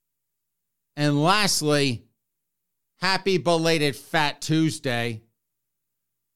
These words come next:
And no, Lizzo, I'm not talking about you, princess.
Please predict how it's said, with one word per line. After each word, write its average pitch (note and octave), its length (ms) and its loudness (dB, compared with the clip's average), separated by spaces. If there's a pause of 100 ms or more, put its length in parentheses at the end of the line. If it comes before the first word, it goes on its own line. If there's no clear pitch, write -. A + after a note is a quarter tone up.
And D#3+ 300 0
no, E3 220 6
Lizzo, D3 720 2 (760)
I'm F#3+ 240 2
not F3 240 2
talking D#3+ 380 0
about C#3 300 0
you, C3 140 -2
princess. C3 680 -4